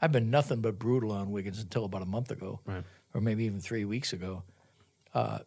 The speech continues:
Speaker 1: this is just a f-, phenomenal. I mean, this is, uh,
Speaker 2: Well, I, we can't undersell it, the importance of it.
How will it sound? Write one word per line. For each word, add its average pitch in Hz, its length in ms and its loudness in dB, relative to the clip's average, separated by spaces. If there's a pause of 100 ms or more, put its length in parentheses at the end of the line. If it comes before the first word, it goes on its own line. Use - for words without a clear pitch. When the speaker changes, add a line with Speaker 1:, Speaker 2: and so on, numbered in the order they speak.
Speaker 1:
this - 240 8
is 127 100 6
just - 320 2
a 98 40 -8
f-, - 220 -16
phenomenal. 120 600 2 (240)
I 120 60 2
mean, 117 120 4
this 143 220 4
is, 110 360 2
uh, 95 460 0
Speaker 2:
Well, - 100 -2
I, 220 140 8
we 233 120 8
can't 220 180 10
undersell 202 400 8
it, - 120 0
the 139 80 4
importance 143 380 4
of 107 80 2
it. 120 100 4